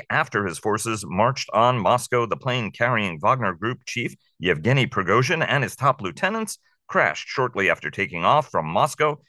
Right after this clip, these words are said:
in what U S officials and others have said was an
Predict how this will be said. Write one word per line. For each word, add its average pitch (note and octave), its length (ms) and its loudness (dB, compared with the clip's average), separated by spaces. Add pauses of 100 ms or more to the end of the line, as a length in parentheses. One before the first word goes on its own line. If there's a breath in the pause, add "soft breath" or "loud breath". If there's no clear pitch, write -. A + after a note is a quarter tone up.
(140 soft breath)
in B2+ 240 -2
what G#2+ 280 0
U G#2+ 180 0
S - 120 -2
officials F2 640 -4
and E2+ 200 2
others A2 380 2
have F#2 160 -2
said F#2+ 300 0
was F#2 400 2
an G2 200 0